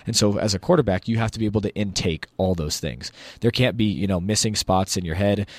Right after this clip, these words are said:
You can't not know what to do on certain things. You have to be able to take a large amount of information, plays, checks, looks, and you have to be able to conceptualize that in your head.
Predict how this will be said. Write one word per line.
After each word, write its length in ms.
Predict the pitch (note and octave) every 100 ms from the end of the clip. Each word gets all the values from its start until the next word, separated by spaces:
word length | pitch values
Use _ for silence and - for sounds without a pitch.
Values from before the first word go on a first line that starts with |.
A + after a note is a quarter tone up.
| -
You 100 | G#2+
can't 320 | G#2 G2 F2 -
not 300 | G#2 G2+ G2
know 240 | G#2 G2
what 200 | F#2+ -
to 100 | F#2+
do 240 | F#2 F#2+ E2+
on 120 | E2
certain 300 | - - G2
things. 340 | A#2+ B2 A2
You 120 | -
have 120 | A2+ G#2+
to 80 |
be 60 | G2+
able 140 | G#2
to 100 | G2
take 240 | F#2 G2 F2+
a 60 |
large 400 | F2 F#2 G2+ A2
amount 240 | A2 G#2+ G2+
of 100 | F#2
information, 720 | F#2 F#2 G2+ G#2+ - F#2 E2
plays, 560 | - A#2+ G#2 G2+ E2+ -
checks, 520 | - A#2+ G#2 - -
looks, 420 | F#2+ A#2 - - - - -
and 100 | -
you 80 | A2+
have 140 | A2 -
to 80 |
be 260 | F#2 G2 G#2
able 200 | G#2 F#2+
to 400 | F#2 - G2+ E2+
conceptualize 800 | G#2 F#2+ A2+ F#2 G2+ F#2 D#2+ D#2+
that 180 | D2+ -
in 60 | D#2
your 100 | C2+
head. 200 | -